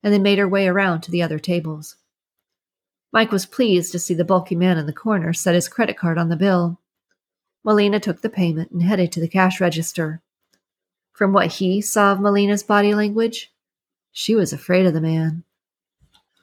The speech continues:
Retrieving his cell from his pocket, Mike pulled up the camera app and subtly snapped a picture of the man as he searched up a late-night comedian act.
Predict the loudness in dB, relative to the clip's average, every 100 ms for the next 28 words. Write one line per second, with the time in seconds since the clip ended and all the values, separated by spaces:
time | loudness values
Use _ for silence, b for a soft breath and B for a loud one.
0 | -2 0 2 2 2 0 -2 2 2 2
1 | -2 -4 -6 -2 -2 -2 -8 -10 _ _
2 | _ -2 0 0 0 2 2 0 -4 -2
3 | 0 0 -2 -2 -4 _ _ -2 0 0
4 | 2 2 0 -2 -2 -2 -6 -10 -12 -6
5 | -2 -2 0 0 0 0 -2 -4 -4 -4
6 | -4 -4 -4 -2 -2 -2 -2 -2 -2 -2
7 | 0 0 0 -2 -4 _